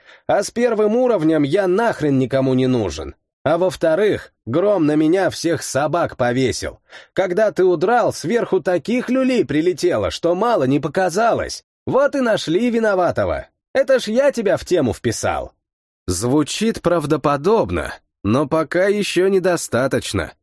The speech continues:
даже с учётом того, что Славка спас меня от неведомых. Я уже успел убедиться, что обманывать и интриговать не хуже меня умеют даже неписи.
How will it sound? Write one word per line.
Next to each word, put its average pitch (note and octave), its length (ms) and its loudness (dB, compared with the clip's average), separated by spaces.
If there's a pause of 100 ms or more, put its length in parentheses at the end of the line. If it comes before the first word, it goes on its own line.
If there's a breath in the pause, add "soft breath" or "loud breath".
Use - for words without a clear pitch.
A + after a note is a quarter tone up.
(160)
даже C#3 300 0
с - 80 -6
учётом D3 420 0
того, C#3+ 340 2
что C3 240 0
Славка B2+ 580 0
спас D3+ 400 -2
меня G#2 300 2
от G2 120 -4
неведомых. A#2+ 800 0 (360)
Я D#3 240 0
уже D3 240 0
успел D#3 440 0
убедиться, C3+ 640 0
что A#2+ 300 0
обманывать C3+ 680 0
и C3 120 2
интриговать C3+ 840 0
не B2+ 160 2
хуже C3 360 0
меня D3 360 2
умеют C#3 460 2
даже B2 320 0
неписи. A#2+ 720 0